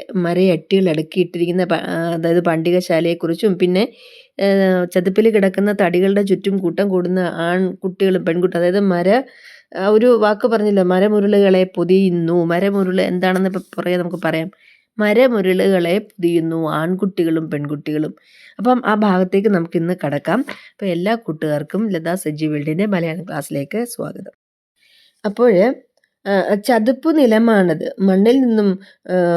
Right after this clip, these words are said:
പുറ്റുകൾ, ആ, നീ-, നീരോളങ്ങൾ അവയെ തലോടുന്നു. അവയ്ക്കിടയിൽ മഞ്ഞക്കാൽ, ഇതൊക്കെ കഴിഞ്ഞ ആഴ്ചയിൽ നമ്മൾ പ-, കഴിഞ്ഞ വീഡിയോയിൽ പറഞ്ഞതാണ്.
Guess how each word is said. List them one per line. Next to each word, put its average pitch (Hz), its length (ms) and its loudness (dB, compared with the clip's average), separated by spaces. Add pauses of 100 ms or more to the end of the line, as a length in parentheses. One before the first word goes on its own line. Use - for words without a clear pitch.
(220)
പുറ്റുകൾ, 202 600 2 (440)
ആ, 185 60 -4 (260)
നീ-, 208 440 2
നീരോളങ്ങൾ 220 1040 4 (140)
അവയെ 180 380 4 (120)
തലോടുന്നു. 175 600 -2 (500)
അവയ്ക്കിടയിൽ 196 720 2
മഞ്ഞക്കാൽ, 196 640 2
ഇതൊക്കെ 214 260 0
കഴിഞ്ഞ 208 280 0
ആഴ്ചയിൽ 233 320 0
നമ്മൾ 233 160 0
പ-, 226 300 -4
കഴിഞ്ഞ 214 320 0
വീഡിയോയിൽ 220 400 0
പറഞ്ഞതാണ്. 196 600 0